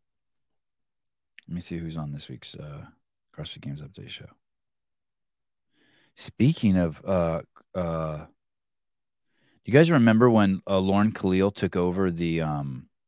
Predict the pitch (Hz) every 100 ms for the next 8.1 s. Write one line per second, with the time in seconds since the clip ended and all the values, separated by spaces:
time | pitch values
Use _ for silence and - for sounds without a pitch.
0 | _ - 95 92 82 82 80 110 104 -
1 | 95 120 78 78 - 92 90 - 95 104
2 | 90 80 78 90 92 78 - 73 69 65
3 | 57 80 98 - _ _ _ _ _ 87
4 | 87 95 - _ - 90 92 95 - 92
5 | 90 - 90 85 82 95 78 80 - 110
6 | - 101 107 - 95 135 120 95 92 92
7 | 87 90 90 87 104 110 82 78 71 -